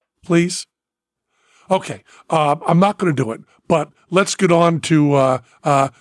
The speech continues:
so you know, Penn, the, you're working on the forklift trick,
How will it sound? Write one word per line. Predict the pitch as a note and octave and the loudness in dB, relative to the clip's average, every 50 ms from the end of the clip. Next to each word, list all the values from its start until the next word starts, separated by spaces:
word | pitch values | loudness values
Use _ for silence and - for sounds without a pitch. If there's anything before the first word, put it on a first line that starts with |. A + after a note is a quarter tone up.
| _ | _
so | - - F#3+ F#3 | -4 0 2 2
you | F#3+ G3+ | 2 2
know, | G#3+ B3+ C4+ B3+ | 2 2 0 -2
Penn, | D#3+ - D3 B2+ B2 C#3 D#3 - _ _ _ _ - | -2 -2 0 0 0 -2 -4 -6 _ _ _ _ -8
the, | F3+ G3 G3 | -6 -4 -2
you're | E3+ E3+ F3 E3 | 0 0 0 2
working | D#3+ G3+ A#3+ A#3 - G#3+ F3+ F3 | 2 2 2 2 0 0 0 2
on | E3+ E3+ | 2 2
the | D#3+ C#3+ | 0 0
forklift | - - F#3 A3 A3+ - - - B2+ A#2+ A2+ - | 0 0 0 0 0 -2 -4 -6 -6 -6 -6 -8
trick, | - - C3+ A#2+ B2 C#3+ _ - | -8 -6 -4 -4 -4 -6 _ -12